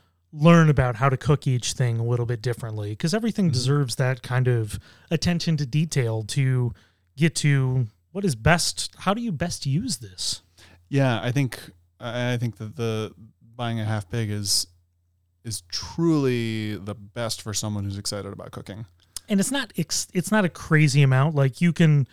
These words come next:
Speaker 1: it'll, it'll fill up your regular freezer pretty good.
Speaker 2: Yes.
Speaker 1: Um, but if you have, if you already have a,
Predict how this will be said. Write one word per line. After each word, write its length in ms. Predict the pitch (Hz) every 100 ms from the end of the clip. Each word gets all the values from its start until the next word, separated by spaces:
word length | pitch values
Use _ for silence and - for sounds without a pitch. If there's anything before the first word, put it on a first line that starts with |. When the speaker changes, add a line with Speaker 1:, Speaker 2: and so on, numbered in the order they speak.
| _ _ _ _ _ _ _
Speaker 1:
it'll, 320 | 247 233 190 202
it'll 200 | 190 170
fill 220 | 196 180
up 140 | 151
your 160 | 139 120
regular 420 | 143 123 123 113
freezer 400 | 123 170 127 110
pretty 220 | 123 117
good. 360 | 113 107 110 113 _ _
Speaker 2:
Yes. 380 | 117 - - - _
Speaker 1:
Um, 580 | 135 127 123 123 120 113 - -
but 340 | 151 131 - -
if 200 | 165 -
you 120 | 139
have, 480 | 139 139 131 117 -
if 160 | 147 151
you 60 |
already 160 | 135 120
have 240 | 131 120
a, 240 | 117 113